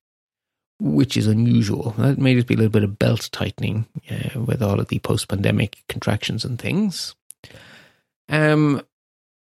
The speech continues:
spinning to the positive, Apple were very keen to point out that they have two point two billion active devices, which is the most they've ever had.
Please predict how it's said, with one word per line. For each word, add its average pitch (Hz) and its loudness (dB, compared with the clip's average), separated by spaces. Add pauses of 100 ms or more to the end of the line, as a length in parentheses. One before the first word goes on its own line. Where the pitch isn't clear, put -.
(220)
spinning 175 2
to 165 4
the 147 2
positive, 165 2
Apple 147 2
were 135 4
very 160 4
keen 151 0
to 131 0
point 127 2
out 123 0
that 123 2
they 127 2
have 113 2
two - 0
point 139 0
two 127 2
billion 120 2
active 120 0
devices, 110 0
which - -2
is 101 0
the 107 2
most 110 0
they've 95 -4
ever 104 -2
had. 175 2